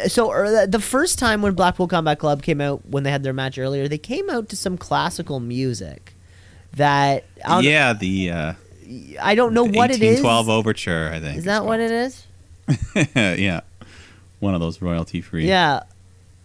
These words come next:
Speaker 1: but, um, and then, and when Bryan Danielson came out, he has his, uh, little classical music thing. I wonder what they will, uh, continue to,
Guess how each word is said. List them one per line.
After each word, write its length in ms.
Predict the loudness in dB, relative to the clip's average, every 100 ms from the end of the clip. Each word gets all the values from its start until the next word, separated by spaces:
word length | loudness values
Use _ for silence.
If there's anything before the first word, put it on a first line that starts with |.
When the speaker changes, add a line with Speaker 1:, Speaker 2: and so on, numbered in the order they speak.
| -18 -12
Speaker 1:
but, 280 | -2 0 2
um, 880 | 4 6 4 4 2 -2 -6 -10 -14 -20 -20 -20 -20 -18
and 560 | -16 -8 -2 2 2
then, 240 | 4 2 0
and 200 | -2 -4
when 80 | -6
Bryan 200 | -6 -2
Danielson 320 | -2 -2 -2
came 140 | 0
out, 140 | 0 0
he 100 | 0
has 160 | 0
his, 180 | -2 0
uh, 280 | 2 2 2
little 180 | -2 -4
classical 400 | -4 -6 -4 -6
music 340 | -4 -4 -4
thing. 220 | -4 -4
I 60 | -4
wonder 260 | -2 -2 0
what 220 | -2 -2
they 160 | -2
will, 320 | 0 0 2 2
uh, 260 | 2 0
continue 400 | -2 -8 -8 -6
to, 500 | -4 -4 -4 -6 -8